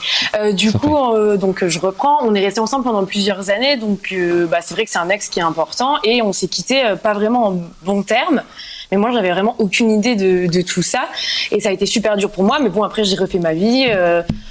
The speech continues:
Speaker 1: on s'est pas du tout parlé, on s'est juste croisés par hasard, mais vraiment, on s'ignorait. Et un jour, en fait, euh, un matin, j'ai reçu un message d'un mec sur, euh, les réseaux sociaux que je ne connaissais pas et, euh, qui me disait, en gros, bah, euh, on a vécu la même chose, euh, en gros, je me suis tapé ton ex, quoi.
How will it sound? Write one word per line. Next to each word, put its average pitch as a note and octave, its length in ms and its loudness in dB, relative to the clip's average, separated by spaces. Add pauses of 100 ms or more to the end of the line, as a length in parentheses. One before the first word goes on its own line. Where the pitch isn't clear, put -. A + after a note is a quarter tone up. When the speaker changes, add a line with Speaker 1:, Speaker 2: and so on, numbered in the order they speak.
(140)
Speaker 1:
on G3 120 0
s'est G#3 160 -2
pas G3 120 0
du F3+ 140 -2
tout G#3 100 0
parlé, F#3 320 2
on G#3 100 0
s'est E3+ 140 -2
juste F#3+ 180 -2
croisés F#3+ 300 0
par F3 200 -2
hasard, F#3+ 280 2
mais E3 140 2
vraiment, F3+ 340 2
on E3+ 60 -2
s'ignorait. F3 580 -2 (400)
Et C4 200 2
un G3 180 2
jour, B3+ 260 2
en F#3 80 -4
fait, A#3+ 340 -2
euh, F3+ 460 2 (480)
un B3+ 100 0
matin, A3+ 440 -2
j'ai A3 120 2
reçu G#3+ 300 -2
un C4 80 0
message A3+ 420 0
d'un F#3+ 140 0
mec G3 400 -2 (220)
sur, F#3+ 260 -2
euh, F3 120 2
les F3 100 2
réseaux E3+ 200 -2
sociaux F#3 420 0 (680)
que G#3+ 100 0
je G#3 80 2
ne G3 80 2
connaissais C4 460 0
pas G#3+ 240 -2 (720)
et, A3+ 260 0
euh, F#3+ 140 2
qui G3 160 0
me F#3+ 100 2
disait, F#3 460 2
en F3+ 160 2
gros, G3 240 0
bah, F3 320 2
euh, E3 240 2
on E3 140 -2
a E3 100 0
vécu F3 240 0
la A3+ 80 0
même F3 160 -4
chose, C4 280 0
euh, F3+ 460 2
en F3 80 -2
gros, E3 160 -4
je A#3 100 0
me G3 60 2
suis F3+ 160 -4
tapé G3 220 -2
ton B3 160 -2
ex, G#3+ 160 -4
quoi. - 160 -2